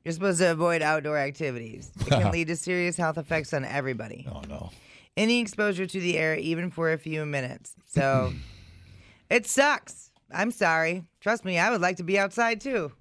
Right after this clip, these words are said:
Speaker 2: Yeah, it's like there's nothing not on fire in Canada. Every province, I
Speaker 1: Dude,
Speaker 2: think, is
Speaker 1: it's
Speaker 2: on,
Speaker 1: terrible.
Speaker 2: is on fire.
Speaker 1: Yeah,
Speaker 2: And
Speaker 1: and
Speaker 2: these fires, and I know it was a drier than average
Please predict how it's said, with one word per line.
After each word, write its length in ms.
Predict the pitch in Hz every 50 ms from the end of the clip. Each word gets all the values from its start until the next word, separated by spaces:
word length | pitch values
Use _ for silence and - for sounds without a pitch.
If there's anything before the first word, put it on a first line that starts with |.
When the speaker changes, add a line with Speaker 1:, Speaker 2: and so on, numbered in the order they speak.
| _ _
Speaker 2:
Yeah, 120 | 175 185 175
it's 160 | 160 139 -
like 160 | 170 156 -
there's 260 | - 147 127 120 95 110
nothing 720 | 123 127 131 147 151 - 160 143 139 131 127 120 117 107 - _
not 380 | - 95 101 104 107 117 131 131
on 200 | 117 117 104 90
fire 380 | - - 110 117 120 101 85
in 120 | 78 71 -
Canada. 440 | - 107 107 113 107 87 73 65
Every 220 | 67 82 92 113 101
province, 640 | - - 95 98 113 107 92 65 57 - - - - -
I 80 | -
Speaker 1:
Dude, 120 | - 196 196 175 -
Speaker 2:
think, 40 | - -
is 80 | - -
Speaker 1:
it's 160 | - 151 -
Speaker 2:
on, 60 | -
Speaker 1:
terrible. 480 | - - 190 175 156 135 117 - - 76
Speaker 2:
is 140 | 69 69 67
on 160 | 65 64 62
fire. 460 | - - 64 62 60 57 57 - 95 - _ _ _ _ - - _
Speaker 1:
Yeah, 460 | - 165 185 196 208 190 147 123 107 -
Speaker 2:
And 100 | - 151
Speaker 1:
and 80 | 165 185
Speaker 2:
these 200 | 208 190 - -
fires, 440 | - - 202 196 196 180 139 117 -
and 200 | - 151 160 170
I 80 | 175
know 220 | 190 202 220 208 196
it 60 | 175
was 140 | 151 123 110
a 100 | 131 117
drier 480 | 101 90 78 - - 113 117 123 123 120
than 120 | 110 98
average 640 | 98 101 104 101 92 95 87 78 - - - -